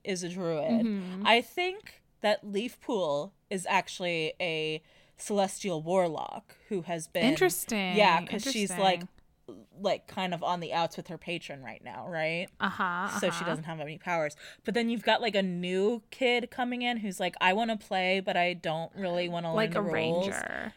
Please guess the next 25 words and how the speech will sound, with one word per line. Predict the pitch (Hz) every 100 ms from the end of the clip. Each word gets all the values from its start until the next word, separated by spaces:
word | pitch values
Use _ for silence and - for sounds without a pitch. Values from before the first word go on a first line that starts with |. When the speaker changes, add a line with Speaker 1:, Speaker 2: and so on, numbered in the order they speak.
| -
Speaker 1:
Yeah. | 196 175 - -
Speaker 2:
Yeah. | -
Speaker 1:
Like, | 208 190
"I | 196
just | 190 196
want | 226 202 202
something | 208 185
basic | 175 170 165 196
and | 185
easy | 120 175 165 170 196
to | - 202
run." | 180 160 160 170 185 208
And | - 180
you're | 170 165
like, | 156 156
"Okay, | 180 180
here, | 165 190 156
play. | 151 - 175 165
You're | 170 170
gonna | 175 165
play | - 170 156 147 147 139 180
Dove | - 135 95 - -
Paw," | - - - - -
right? | 180 165 151
Speaker 2:
Yeah. | 160 -